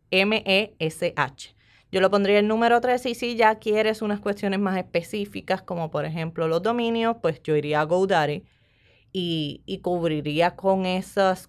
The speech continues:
cuatro bastante terreno. Y en general puede ser Shopify, pero si no, cualquier otro generador de nombres que puedas conseguir.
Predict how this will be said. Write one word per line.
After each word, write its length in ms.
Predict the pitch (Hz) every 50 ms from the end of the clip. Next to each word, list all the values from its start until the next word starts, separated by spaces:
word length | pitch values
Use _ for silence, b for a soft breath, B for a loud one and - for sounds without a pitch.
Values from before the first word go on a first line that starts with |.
| _ -
cuatro 600 | - 208 214 220 196 180 160 - 156 156 160 - -
bastante 720 | - 165 156 143 143 - - - - 139 135 135 135 147 143
terreno. 560 | 139 139 143 139 147 135 127 - - - - b b b b b b b b b b b _ -
Y 220 | - 277 277 277
en 180 | 277 277 277 277
general 480 | 285 277 262 269 285 311 311 320 349
puede 320 | - - 214 190 185 196 233
ser 300 | 226 - 233 233 226 233
Shopify, 520 | - - 254 240 240 254 247 - 262 233 240
pero 220 | 220 190 180 175
si 200 | - - 185 165
no, 180 | 165 165 185 -
cualquier 460 | - 185 175 180 - - 185 190 190
otro 200 | 196 196 196 208
generador 560 | 202 214 208 202 196 190 185 180 180 185 180
de 140 | 180 190 196
nombres 340 | 202 196 202 196 196 185 190
que 140 | - 180
puedas 260 | - 160 156 151 156 -
conseguir. 600 | - 160 160 160 156 - 156 135 127 - - _